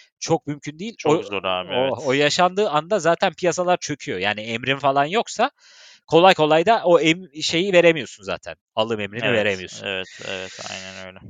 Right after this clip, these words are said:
Speaker 1: Ya, o yüzden bakalım ya bir farklılıklar olacak tabii ki ama piyasanın şu an yönü evet düşüş yönlü. Çok, ııı, umut vaat etmiyor baktığında.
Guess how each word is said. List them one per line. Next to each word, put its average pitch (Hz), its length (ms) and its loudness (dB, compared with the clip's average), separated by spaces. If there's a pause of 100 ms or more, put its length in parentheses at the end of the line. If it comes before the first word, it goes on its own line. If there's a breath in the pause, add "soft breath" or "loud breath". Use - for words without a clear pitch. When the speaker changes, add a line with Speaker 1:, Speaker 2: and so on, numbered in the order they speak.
(100)
Speaker 1:
Ya, 165 200 -8
o 233 200 0
yüzden 233 580 -2
bakalım 269 340 0
ya 196 140 2
bir 214 40 -6
farklılıklar 247 520 2
olacak 233 360 -2
tabii 143 240 -2
ki 302 240 -8 (240)
ama 220 280 2
piyasanın 196 420 0
şu 220 180 0
an 175 60 4
yönü 151 260 -4
evet 180 340 0
düşüş - 440 -10
yönlü. 107 320 -6
Çok, - 220 -8 (200)
ııı, 123 320 -16
umut 180 400 -8
vaat 160 200 8
etmiyor 95 400 -2
baktığında. 87 500 -8